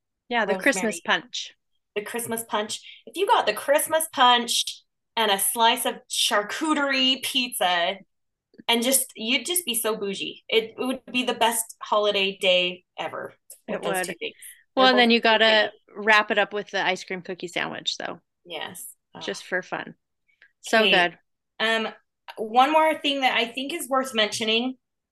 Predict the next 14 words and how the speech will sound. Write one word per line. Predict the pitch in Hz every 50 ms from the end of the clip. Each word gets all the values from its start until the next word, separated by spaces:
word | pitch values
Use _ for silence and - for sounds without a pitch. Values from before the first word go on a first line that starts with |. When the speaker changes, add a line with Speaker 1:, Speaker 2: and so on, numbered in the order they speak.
| _ _ _ _ _ _ _ -
Speaker 2:
gingerbread | 208 208 202 214 233 226 - - 240 240 240
Mickey | 233 233 233 262 262
cookie, | - 240 226 226 214 208 208
we | 202 196 190
already | 180 190 202 208
talked | - 214 202 196 -
about. | - 196 185 180 170 -
I | 170 170 170 170
was | 175 - - - -
flabbergasted | 185 180 180 180 185 180 180 175 175 175 - - - 180 170 175 - 151
that | 160 - -
you | 165 160 160
are | 160 160
not | 165 165 165 151